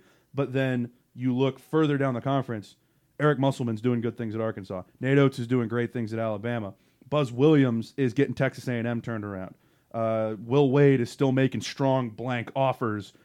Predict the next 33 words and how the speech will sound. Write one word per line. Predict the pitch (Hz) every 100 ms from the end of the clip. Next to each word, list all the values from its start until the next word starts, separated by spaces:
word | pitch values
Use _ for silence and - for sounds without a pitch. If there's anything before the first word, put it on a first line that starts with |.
| -
at | 131
L | 131 120
S | 107 135
U, | 143 113 107 _ _
who, | 139 131 123 123
as | 127 120
I | 120
look | 123 127
at | 127
the | 113
class | 131 123 120
of |
twenty | - 120
twenty-two | 110 127 113 135 135
rankings, | 127 117 117 104 _ _ -
isn't | 151 131
in | 123
the |
top | 117 123
ten, | - 139
but | 127 123
we're, | 120
had | 131 123
the | 120
number | 127 120
seven | - 123 117
recruiting | 110 127 117
class | 120 120 110
in | 101
America | 110 117 113
for | 117
twenty | - 120 107
twenty-one. | 113 104 123 143